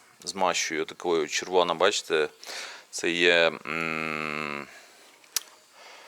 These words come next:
спеціальна така оливка. М, це так як, е,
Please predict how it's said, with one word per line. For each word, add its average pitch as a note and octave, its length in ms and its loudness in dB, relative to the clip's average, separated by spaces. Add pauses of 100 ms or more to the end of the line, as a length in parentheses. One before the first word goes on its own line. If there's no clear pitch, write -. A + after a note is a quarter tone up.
(400)
спеціальна A#2 640 4
така G#2+ 480 6 (260)
оливка. E3+ 580 6 (1120)
М, G#2 260 -2 (1300)
це D#3+ 140 6
так C#3+ 260 8
як, A2+ 220 4
е, G2+ 1080 10